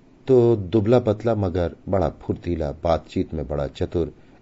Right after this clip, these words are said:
एक जुमला अंग्रेजी बोलता, एक जुमला हिंदी, और हिंदी अंग्रेजी की खिचड़ी, जैसे आप जैसे सब लोग बोलते हैं। बातचीत शुरू हुई।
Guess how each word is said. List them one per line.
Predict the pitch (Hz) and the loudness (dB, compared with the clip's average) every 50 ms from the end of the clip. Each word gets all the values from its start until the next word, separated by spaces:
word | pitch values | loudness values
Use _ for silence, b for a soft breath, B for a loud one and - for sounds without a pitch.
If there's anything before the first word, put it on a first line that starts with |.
| - - - | -10 -2 0
एक | 107 104 85 78 | 0 0 0 0
जुमला | 76 85 80 82 78 76 | -2 -2 -2 0 -2 -2
अंग्रेजी | 71 76 78 82 90 90 82 92 95 | -2 -2 -2 -2 -2 -2 0 -2 -4
बोलता, | 78 82 87 85 76 - 87 82 | -2 -2 -4 -4 -4 -2 -2 -2
एक | 78 76 76 62 65 | -2 -2 -4 -6 -8
जुमला | - 69 69 76 73 67 | -10 -8 -6 -4 -4 -6
हिंदी, | 62 73 80 82 76 73 71 - - B B B B B B B B | -4 -4 -6 -6 -6 -6 -8 -10 -12 B B B B B B B B
और | - 78 80 71 | 0 0 0 0
हिंदी | 64 64 92 98 95 92 90 | 0 -2 -2 -2 0 0 0
अंग्रेजी | 80 73 71 71 76 73 60 65 69 65 | 0 -2 -2 -4 -4 -6 -6 -6 -10 -10
की | - - | -10 -14
खिचड़ी, | - - - 85 - - 85 76 71 67 B B B B B B - - | -14 -8 -8 -6 -6 -4 -4 -4 -4 -6 B B B B B B -12 -2
जैसे | 76 90 82 - - - - - | 0 0 0 0 -4 -8 -4 -2
आप | 82 85 76 67 | -2 -2 -2 -4
जैसे | 71 73 - - 73 71 | -6 -8 -6 -6 -10 -12
सब | - - - 76 69 67 | -8 -6 -4 -4 -4 -6
लोग | 65 69 82 104 107 - - | -6 -4 -2 -4 -4 -4 -6
बोलते | - 57 55 55 - - 60 | -6 -6 -8 -8 -8 -10 -10
हैं। | 55 57 - - - - - b b b b b b b b b b b b b b b b - | -10 -10 -14 -16 -20 -20 -20 b b b b b b b b b b b b b b b b 0
बातचीत | 90 113 117 117 113 - - - 110 101 | 4 4 4 4 2 -2 -4 -2 -2 -2
शुरू | - - - - 101 80 76 65 | -2 -4 -4 -4 -4 -2 -2 -6
हुई। | 60 67 58 - - - | -6 -8 -12 -12 -14 -18